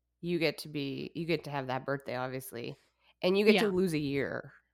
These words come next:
Speaker 1: I think. I think you get to lose a year. Like,
Speaker 2: That's
Speaker 1: you
Speaker 2: what she said. She was like, "We're doing this again next year. Everyone's gonna come." Everyone dro-, drove by her house. Everyone stopped by and said hi. We called, you know.
Speaker 1: Mm.
Speaker 2: But, I mean, like, she deserves it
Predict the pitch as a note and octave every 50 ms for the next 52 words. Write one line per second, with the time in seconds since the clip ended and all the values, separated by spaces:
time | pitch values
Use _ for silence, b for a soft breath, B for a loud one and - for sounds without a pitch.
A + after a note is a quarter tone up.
0 | _ - D3 D3 - - - - - - - D#3 D#3+ F3 F#3 F3+ G3 F#3+ - F#3
1 | - - D#3 C#3+ C#3+ C#3+ C#3 C3+ C#3 C3 E2+ E2+ F#2 - - - - - - _
2 | _ _ _ _ - - C#3 - - D3+ G#3 A3+ A3+ A#3+ - D4 C4+ - - C4+
3 | - - A3 G3 F#3+ - B3 G#3 G#3 G#3 G#3+ G3 F#3+ G3+ G3 G3+ F#3+ - - A3
4 | A3 B3+ C4+ C#4+ D4 - - E4 C#4+ C4+ C4 C4 C4 A#3 G#3 G#3 - - - -
5 | A3 G#3 G3+ G3+ G3+ - - _ _ _ - G#3 G#3 A3+ A#3 B3 B3 B3 B3+ B3+
6 | C4+ B3 B3+ - - - A#3 G#3+ G#3 G3+ G3+ G3+ F#3+ b b b b b b b
7 | - B3 B3+ D4+ D#4 C#4+ C#4 C4+ A#3+ - C4 B3+ C4 B3+ - A3 G#3 A#3+ A3 G#3+
8 | G#3+ F#3+ G3+ G#3 G3+ G3 - - F3 E3+ F#3 F3+ - G#3 G3+ G#3 G#3+ G#3+ G#3 -
9 | - G#3+ F#3+ - F3+ F3+ F#3+ F#3 - G3+ E3+ - F#3+ F3 F3+ F3 F3+ F3+ F3+ G3
10 | F#3 - - G#3 F#3+ F#3 F#3 F#3 F3+ F3+ F#3 G3+ G#3 G3+ D#3+ D#3 D#3 E3 F3 B
11 | B B B - B3 A#3+ A#3 A#3 A#3+ B3 B3+ B3 A#3+ A#3 A3 - _ _ - -
12 | - - C4+ C#4 C#4+ C#4 E4 E4+ D#4 C#4+ C4 A3+ G#3+ G#3 G#3+ G#3+ G#3+ G3+ G#3 G3+
13 | G#3 G3+ G3 -